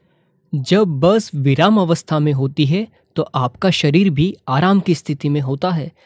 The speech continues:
जब बस अचानक चलना शुरू होती है, तो शरीर का निचला हिस्सा, जो वाहन के संपर्क में होता है, वो भी चलने लगता है, जबकि न्यूटन के प्रथम नियम के कारण शरीर का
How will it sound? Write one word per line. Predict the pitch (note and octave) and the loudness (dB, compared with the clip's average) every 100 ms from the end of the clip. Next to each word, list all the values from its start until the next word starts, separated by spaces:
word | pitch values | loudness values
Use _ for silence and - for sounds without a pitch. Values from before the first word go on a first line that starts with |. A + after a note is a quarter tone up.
| _ _ - | _ _ -12
जब | B2+ E3 | -2 -2
बस | D3 D#3 G3+ - | 0 0 0 -2
अचानक | C#3+ C#3 D3+ F#3 G3+ | -6 -4 -2 -2 -2
चलना | - D#3 F#3 | -2 0 0
शुरू | F#3 D#3+ F#3+ G3 | 0 2 2 2
होती | C#3 C#3+ C3 | 0 0 -2
है, | F#3 - _ _ - | -2 -8 _ _ -8
तो | D#3 | -6
शरीर | - D3 E3 A3+ | -2 0 2 0
का | A#3 G#3 | 2 2
निचला | D3+ - F#3 | 2 0 0
हिस्सा, | F3+ C#3 - D3+ E3 _ _ - | 0 -2 -4 -8 -10 _ _ -8
जो | C#3+ F3+ | -2 -2
वाहन | C#3 C3 C#3 G3+ | 0 0 2 0
के | A#3 | -2
संपर्क | G#3+ D#3 D3 F3+ G#3 G#3+ | -2 -2 -2 0 -2 0
में | G#3+ | 0
होता | C#3 C#3+ C#3+ | 0 0 -2
है, | E3+ G#3+ _ _ - | -2 -6 _ _ -10
वो | C3+ F#3 | 2 4
भी | G3 G#3 | 4 2
चलने | E3+ D3+ D#3+ | 2 0 2
लगता | E3 C#3+ F#3+ | 0 -2 -4
है, | E3+ C3+ - _ _ - | -4 -6 -10 _ _ -8
जबकि | C3+ C#3+ - A#3 | -2 -2 -2 0
न्यूटन | D#3+ C3+ C3+ A3+ A3+ | 2 2 2 0 0
के | A3+ | -2
प्रथम | - D3 G#3+ | 0 0 2
नियम | A3+ F3+ E3 | 0 2 0
के | D3+ C3+ | -2 -4
कारण | B2+ B2 F#3+ A3+ _ _ | -2 -2 -2 -4 _ _
शरीर | - D3 D3+ A#3 | -4 0 2 2
का | - G#3 | -2 -6